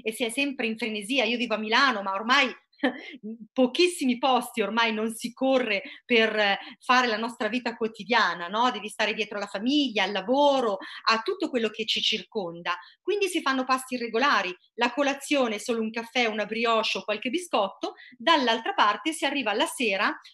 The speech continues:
con uno scompenso nutrizionale, quindi si mangia l'impossibile perché ci sediamo a tavola. E il secondo fattore importante è che il nostro cibo ha perso più del cinquanta per cento dei nutrienti che arrivano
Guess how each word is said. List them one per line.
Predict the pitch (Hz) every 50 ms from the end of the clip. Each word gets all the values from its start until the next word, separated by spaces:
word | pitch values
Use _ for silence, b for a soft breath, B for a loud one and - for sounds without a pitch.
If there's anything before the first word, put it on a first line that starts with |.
| B _
con | _ - 320 277
uno | 254 233 240
scompenso | 240 - - - 392 415 - 277 214 202 202 - - 226
nutrizionale, | 220 220 254 254 262 254 - 415 403 247 196 196 226 254
quindi | - 233 226 220 220 277
si | 277 -
mangia | 269 208 180 175 190 - 220 220 226 B B B B
l'impossibile | 233 226 233 240 220 214 - 247 233 - - - 202 185 165 208 214 233 233
perché | 226 - - - 240
ci | 233 - 240
sediamo | 233 - 269 214 208 170 190 196
a | 185
tavola. | - 160 143 - 165 165 165 165 160 - _ _ _ B B B B B B B B _ -
E | 381 403
il | 302 254 240
secondo | 240 - 294 277 285 440 440 381 269 247 226
fattore | - - 240 240 - - 294 262 226
importante | 208 208 202 - 311 339 359 - 269 208 196 208 220 - 320
è | 320 320
che | 320 277
il | 262 269
nostro | 311 359 370 - 427 440
cibo | 440 - - 233 208 196 262 311
ha | - 277 277
perso | 277 262 269 262 - 269 262
più | - 359
del | 392 370
cinquanta | 359 - 320 294 277 277 262 262 254 302
per | 294 294 370 -
cento | - - 262 226 226 247 302
dei | 254 311 302
nutrienti | 311 330 - 359 392 370 349 214 202 208 202 - 294 294
che | 294 359
arrivano | 349 - 240 226 214 220 233 247